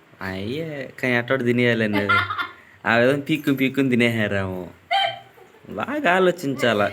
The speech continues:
కథ పొడుపు కథ వేసినప్పుడు బాగా ఆలోచించి చెప్పాల. చాలా సింపుల్.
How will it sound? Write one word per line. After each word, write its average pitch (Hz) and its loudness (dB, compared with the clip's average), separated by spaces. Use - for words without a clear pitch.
కథ 143 2
పొడుపు 151 0
కథ 143 0
వేసినప్పుడు 110 0
బాగా 120 2
ఆలోచించి 120 -4
చెప్పాల. 110 -2
చాలా 120 2
సింపుల్. 143 -6